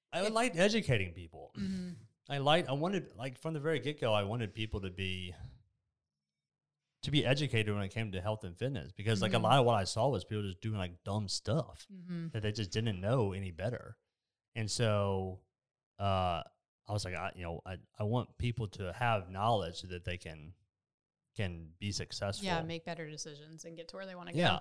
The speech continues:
Speaker 1: a lot of
Speaker 2: Mm-hmm.
Speaker 1: my knowledge came, came from reading articles online
Speaker 2: Mm-hmm.
Speaker 1: and, uh, reading books. And so I was like, "Matt, like, okay, uh, if I can share some of this information with people through
Speaker 2: Mm-hmm.
Speaker 1: this, this medium, then maybe they'll get better."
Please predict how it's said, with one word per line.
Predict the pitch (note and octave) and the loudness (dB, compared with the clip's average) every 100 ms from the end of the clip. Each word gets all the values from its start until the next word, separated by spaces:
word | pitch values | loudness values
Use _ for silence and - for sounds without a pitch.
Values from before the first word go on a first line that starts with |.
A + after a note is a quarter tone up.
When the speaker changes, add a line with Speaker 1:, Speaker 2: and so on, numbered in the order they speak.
| - | -2
Speaker 1:
a | |
lot | G#2 C3 B2+ | 4 6 6
of | |
Speaker 2:
Mm-hmm. | G2+ | 2
Speaker 1:
my | G#2 B2 F#3 | 0 2 2
knowledge | A#2+ F2+ F#2 F#2+ - | 0 0 -2 -2 -2
came, | G#2 G2+ F#2+ - | 0 -2 -6 -8
came | G#2+ | -6
from | G2+ F#2+ | -6 -6
reading | G2 G#2 F#2+ | -6 -4 -2
articles | F#2+ G2 - F2 D#2+ - | -2 -4 -6 -8 -8 -8
online | F#2+ E2 E2+ C3 - D#2+ B2 D#3 | -8 -8 -6 -6 -4 -6 -6 -6
Speaker 2:
Mm-hmm. | F#3 F3 E3+ - - | -16 -18 -20 -20 -4
Speaker 1:
and, | F#2+ F#2 F2+ | -2 -2 -4
uh, | D#2 | -8
reading | E2+ G#2+ G2+ F2+ | -6 -6 -6 -6
books. | E2 E2 - - | -6 -6 -6 -8
And | F#2+ F#2 | -8 -4
so | G2 F#2+ F#2 | -2 -2 -2
I | |
was | F#2+ | -6
like, | F2+ F2 | -8 -10
"Matt, | F2 | -8
like, | D2+ F2+ | -8 -8
okay, | - - F#2 | -8 -4 -4
uh, | G2 F2+ | -6 -10
if | - | -8
I | A2 | -8
can | G2 F2 E2 | -6 -10 -6
share | - G#2+ A2 | -4 -2 -2
some | G#2 A2+ F#2+ | 0 -2 -2
of | |
this | F#2+ F#2 | -4 -6
information | G2+ F#2+ F#2+ F#2 F2+ | -8 -8 -6 -4 -4
with | F2+ F#2 | -6 -8
people | - C3 C#3 F#2 F2+ | -4 -4 0 -2 -2
through | - F#2 | -6 -6
Speaker 2:
Mm-hmm. | F#2 | -2
Speaker 1:
this, | G2 - - - _ _ - | -2 -2 -6 -10 _ _ -8
this | F#2+ - | -6 -2
medium, | G2+ C3+ F#2+ E2 G2 G2+ - | 0 0 0 -6 -10 -12 -6
then | F#2+ F2+ F2+ - _ _ _ _ _ | -4 -4 -8 -12 _ _ _ _ _
maybe | A2 G2+ | -2 0
they'll | G2 F#2+ | 0 -2
get | F#2+ F2 | -6 -6
better." | F#2 D#2 | -8 -8